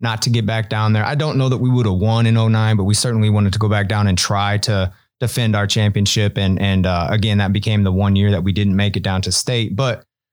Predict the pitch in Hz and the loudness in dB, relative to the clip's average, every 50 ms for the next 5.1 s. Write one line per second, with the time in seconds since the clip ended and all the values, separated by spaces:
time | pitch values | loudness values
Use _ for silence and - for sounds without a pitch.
0 | _ _ _ _ _ - - - - 151 160 165 175 170 165 151 - - - - | _ _ _ _ _ -10 -8 -4 -2 0 0 0 0 -2 -2 -4 -6 -6 -6 -6
1 | - - - - - 151 147 139 - - 196 214 - - 196 151 - 165 - 160 | -6 -6 -8 -6 -6 -6 -4 -4 -4 -4 -4 -4 -2 -4 -4 -2 -2 -2 -2 0
2 | 139 123 123 - - - 147 139 - 135 120 104 120 135 160 - - - 139 135 | 0 0 -2 -2 -4 -4 -4 -2 -2 -2 0 0 0 -2 -2 -4 -6 -4 -4 -2
3 | 139 - - 117 110 113 135 139 123 - - 120 135 113 - 113 123 113 110 - | -2 -2 0 0 0 0 0 0 -2 -2 0 0 0 0 0 0 0 0 0 -2
4 | - - - 135 139 139 - 127 110 107 107 107 104 - 101 113 110 113 113 107 | -4 -4 -4 -4 -4 -2 -2 0 0 0 0 0 0 0 0 0 0 0 0 -2
5 | 101 - | -2 -4